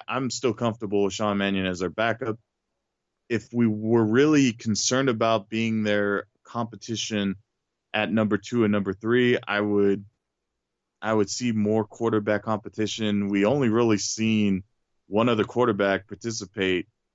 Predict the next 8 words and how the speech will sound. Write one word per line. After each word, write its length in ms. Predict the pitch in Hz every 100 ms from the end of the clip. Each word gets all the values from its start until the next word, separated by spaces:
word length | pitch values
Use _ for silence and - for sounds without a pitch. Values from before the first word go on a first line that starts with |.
| _ -
eh, 140 | 64 -
which 240 | 110 104
was 160 | 107 95
disappointing 580 | 110 - 90 107 98
in 80 | 90
my 240 | 92 95 87
eyes. 340 | 82 85 - - _ _ _ -
But 260 | 95 92